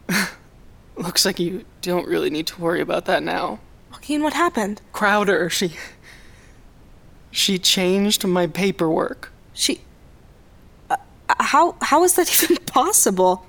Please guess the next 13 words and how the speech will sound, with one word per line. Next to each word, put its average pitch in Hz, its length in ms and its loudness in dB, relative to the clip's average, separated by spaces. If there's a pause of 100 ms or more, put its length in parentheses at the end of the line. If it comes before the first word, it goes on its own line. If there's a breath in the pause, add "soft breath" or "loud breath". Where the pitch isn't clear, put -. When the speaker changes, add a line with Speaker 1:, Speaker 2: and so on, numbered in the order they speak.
Speaker 1:
I 180 100 -4
walked 190 360 0
into 233 180 0
the 254 80 0
registrar's 175 580 0
office 156 580 2
a-, - 80 -2
and 175 360 0
asked 180 340 2
for 190 180 0
a 170 60 0
dropout 135 480 0
form. - 460 -6